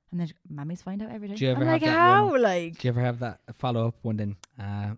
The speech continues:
Speaker 2: "A little birdie told me."
Speaker 1: Yes.
Speaker 2: <laughs>
Speaker 1: You're like, "How are you finding out all this information?" Like,
Speaker 2: Mother of
Speaker 1: telling ya, informative.
Speaker 2: God.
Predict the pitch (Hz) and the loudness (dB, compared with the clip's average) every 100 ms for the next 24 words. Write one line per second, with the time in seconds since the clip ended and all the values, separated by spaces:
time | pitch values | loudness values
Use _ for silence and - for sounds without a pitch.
0 | - 107 110 131 143 139 131 151 143 123 | -8 -8 -6 -2 0 0 -2 -2 -2 -2
1 | 135 190 208 214 220 220 220 214 208 226 | 0 0 0 2 2 2 4 4 8 8
2 | 185 202 220 - - 240 - - - 226 | 8 2 -2 -2 2 2 2 -4 -2 -4
3 | - - - 359 403 403 359 440 539 440 | -4 -8 -4 4 6 6 6 6 6 4
4 | 381 - 359 370 370 440 359 359 359 349 | 4 6 6 6 6 6 8 8 6 0
5 | 330 311 330 480 381 - 294 254 208 131 | -4 -6 4 6 6 4 0 2 2 2
6 | 139 147 143 131 117 - 311 359 320 339 | 2 2 2 0 0 2 2 4 4 2
7 | 294 285 453 269 151 - 127 123 117 107 | 2 0 0 0 -2 -2 0 2 0 -2
8 | 98 | -8